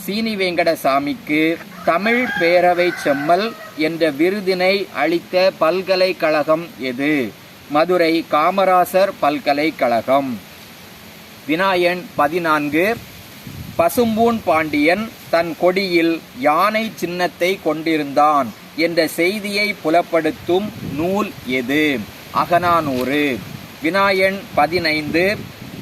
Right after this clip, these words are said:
"மின்னேர் தனியாளி வெங்கதிரொன்று, ஏனையது தன்னேர் இல்லாத தமிழ்" இவ்வடிகளில் பயின்று வந்துள்ள தொடை நயங்கள் என்ன? விடை, அடி எதுகை, சீர்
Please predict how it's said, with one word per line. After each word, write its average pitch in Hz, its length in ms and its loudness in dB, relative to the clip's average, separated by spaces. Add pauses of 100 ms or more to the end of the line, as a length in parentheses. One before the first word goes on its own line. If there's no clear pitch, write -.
(280)
"மின்னேர் 208 580 0
தனியாளி 190 800 2
வெங்கதிரொன்று, 180 1120 0 (360)
ஏனையது 175 760 2
தன்னேர் 180 600 -2
இல்லாத 165 560 2 (100)
தமிழ்" 135 520 2 (300)
இவ்வடிகளில் 190 760 0
பயின்று 175 400 0
வந்துள்ள 151 640 2 (200)
தொடை 185 380 2
நயங்கள் 151 680 0 (180)
என்ன? 131 520 2 (480)
விடை, 175 400 0 (260)
அடி 170 480 -2
எதுகை, 156 580 0 (440)
சீர் 208 360 0